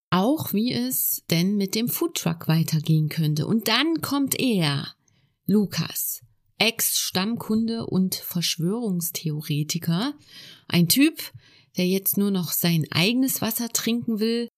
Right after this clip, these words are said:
weil er eine Verschwörung wittert. Worum geht's wirklich im Stück? Meiner Meinung nach zeigt das Stück, dass wir in einer überforderten Gesellschaft leben,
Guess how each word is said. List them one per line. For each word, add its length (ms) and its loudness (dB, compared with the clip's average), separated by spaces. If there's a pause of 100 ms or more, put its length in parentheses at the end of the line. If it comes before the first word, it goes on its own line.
(140)
weil 240 2
er 300 2
eine 280 2
Verschwörung 920 0
wittert. 500 -2 (280)
Worum 400 2
geht's 400 0
wirklich 420 0
im 100 -2
Stück? 300 -2 (720)
Meiner 280 4
Meinung 320 2
nach 320 0
zeigt 260 -4
das 140 2
Stück, 260 -2
dass 280 -2
wir 200 0
in 140 2
einer 480 2
überforderten 840 0
Gesellschaft 720 0
leben, 420 -2